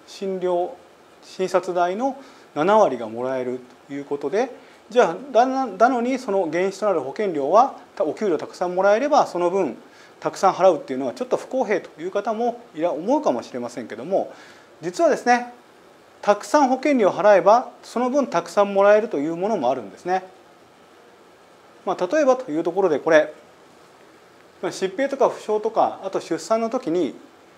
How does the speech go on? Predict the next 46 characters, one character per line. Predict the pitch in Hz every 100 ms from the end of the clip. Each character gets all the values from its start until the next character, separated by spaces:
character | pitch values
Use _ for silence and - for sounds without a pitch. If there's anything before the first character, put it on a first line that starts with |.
| - - _ - _ -
お | 165
仕 | -
事 | 349 339 175 123 - -
で | 139 247
き | 349
な | 359
い | 294
と | 147
い | 120
う |
ケ | 151
ー |
ス | 131 110
が |
あ | 104
り |
ま | 110
す | -
よ | 117
ね。 | 180 190 - - - - - _ _ - _ -
会 | 220 233
社 | 254
に | 233
行 |
っ |
て | 233
働 | 165 233 254
く | 254
こ |
と | 269
が | 160
で | 123
き | 240
な | 220
い | -
と |
い | 123
う | 127
ケ | 185
ー |
ス | -
が | 185
あ |
り | 98
ま | 104
す。 | -